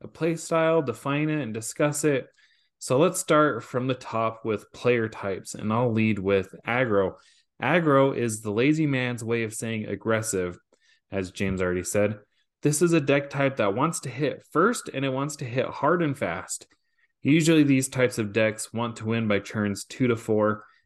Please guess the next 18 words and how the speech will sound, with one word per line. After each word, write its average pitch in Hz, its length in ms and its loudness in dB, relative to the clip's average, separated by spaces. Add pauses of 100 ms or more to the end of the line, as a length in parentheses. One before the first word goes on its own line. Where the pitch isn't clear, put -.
(140)
at 113 140 0
least 185 280 2
in 170 100 0
the 139 60 0
games 120 320 -2
that 101 100 0
I 92 160 -4
played. 90 380 -6 (720)
As 113 260 0
the 110 80 -2
deck 160 300 0
has 135 480 -2 (260)
a 117 80 -6
difficult 143 1120 -4
time 120 540 -8
standing 123 560 -4
up 113 200 -2
to 98 280 -10